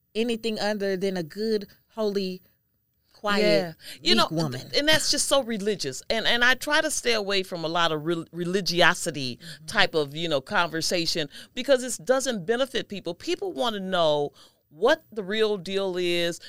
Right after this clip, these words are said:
Speaker 2: tell it like it is, you know, just l-, leave out all of the extra stuff and just, you know, make sure that you have a really, uh, a conversation that's relevant and that's, that they, they can relate to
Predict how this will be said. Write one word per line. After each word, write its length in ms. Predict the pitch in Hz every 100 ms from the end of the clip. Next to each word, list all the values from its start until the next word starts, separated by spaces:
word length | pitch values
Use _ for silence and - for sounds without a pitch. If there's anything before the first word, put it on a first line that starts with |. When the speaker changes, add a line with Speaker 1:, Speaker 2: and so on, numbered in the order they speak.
| -
Speaker 2:
tell 260 | - 311 330
it 100 | 294
like 300 | 254 240 240
it 140 | 214
is, 500 | 202 190 185 180 185 - _
you 160 | 240
know, 220 | 254 226 220
just 320 | 214 311 - 214 185
l-, 80 | 247
leave 220 | 247 320
out 160 | 285 262 -
all 240 | 240 247
of 120 | 247
the 140 | 214 -
extra 380 | 202 226 - 226
stuff 340 | - - 208 - - -
and 140 | 262 233
just, 340 | 311 311 302
you 120 | 254
know, 300 | 285 240 233 - 185
make 220 | 226 294 -
sure 240 | - 254
that 180 | 214 208
you 60 |
have 120 | 226 175
a 100 | 165 - _
really, 560 | 156 226 262 262 233 - -
uh, 220 | 170 160 156
a 20 | 165
conversation 720 | 269 285 277 233 190 196 180 - _
that's 200 | 165 -
relevant 640 | 156 196 220 202 202 202 - _ _
and 160 | 175 170
that's, 260 | 170 165 -
that 260 | 156 165 -
they, 180 | 165 165 156
they 140 | 175
can 180 | - 165
relate 340 | 156 160 170
to 220 | - 196